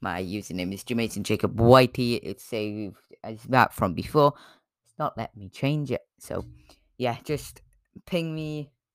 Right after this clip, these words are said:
Well, not ping me, but notify me at Jamaican Jacob Whitey on Twitter. I will make sure to try and get back A S A P. Um, if you wanna reach out to me and ask me any questions, give me any news for next week's episode,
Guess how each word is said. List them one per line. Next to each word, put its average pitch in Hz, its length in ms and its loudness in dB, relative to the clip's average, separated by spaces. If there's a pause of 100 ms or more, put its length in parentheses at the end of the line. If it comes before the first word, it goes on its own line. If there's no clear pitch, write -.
(140)
Well, 113 180 -10
not 107 220 -12 (160)
ping 104 220 -12
me, 104 100 -8
but 110 140 -2
notify 120 400 4
me 113 160 4
at 113 160 0
Jamaican 107 340 -2
Jacob 101 300 -6
Whitey 120 500 4
on 104 80 0
Twitter. 120 340 0 (380)
I 110 120 -2
will 107 140 4
make 107 220 0
sure 104 160 0
to - 100 -10
try - 160 -4
and 101 80 -4
get 95 160 -6
back 95 180 -4 (340)
A 53 280 -18 (100)
S - 320 -10 (140)
A - 120 -14 (140)
P. 120 360 -2 (420)
Um, 98 300 -8 (640)
if - 240 0
you 202 80 2
wanna 175 200 2
reach 160 220 -4
out 151 160 0
to - 80 -10
me 147 100 -4
and 139 80 -2
ask - 180 -6
me 131 60 -2
any 123 120 -2
questions, 147 560 0
give 151 140 0
me 143 80 0
any 131 140 0
news 131 420 4
for 123 120 2
next 127 260 4
week's - 240 -2
episode, 127 400 0